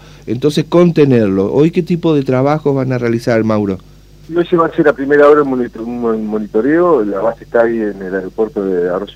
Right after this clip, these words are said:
Speaker 2: Seco, eh, primero se hace un pueblo de evaluación, de
Speaker 1: Ujú.
Speaker 2: vigía, y a partir de ahí se determinan la, las operaciones que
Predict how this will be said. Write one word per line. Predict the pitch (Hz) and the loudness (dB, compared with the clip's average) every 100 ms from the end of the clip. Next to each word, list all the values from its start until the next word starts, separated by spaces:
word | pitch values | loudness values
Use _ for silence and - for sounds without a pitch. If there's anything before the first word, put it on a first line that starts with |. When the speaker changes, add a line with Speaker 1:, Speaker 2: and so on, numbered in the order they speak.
| - | -10
Speaker 2:
Seco, | 131 135 151 113 87 | -10 -4 -4 -2 -6
eh, | 78 76 - | -12 -14 -18
primero | 90 92 107 | -12 -8 -8
se | 107 | -8
hace | - | -12
un | - | -8
pueblo | 110 101 | -4 -2
de | |
evaluación, | 95 95 90 131 143 113 | -2 -4 -6 -6 -4 -4
de | |
Speaker 1:
Ujú. | 123 117 123 | -4 -2 -4
Speaker 2:
vigía, | 185 151 160 - - - - - 110 | -2 -2 -2 -8 -20 -20 -20 -18 -2
y | |
a | 107 | -2
partir | - 101 120 | 0 -4 -2
de | 107 | -2
ahí | 113 | -2
se | 135 | -2
determinan | 113 95 90 101 98 | -4 -4 -8 -6 -4
la, | 87 78 | -2 -4
las | 85 | -6
operaciones | 95 98 101 - 139 139 | -8 -4 -4 -4 -6 -6
que | 90 | -10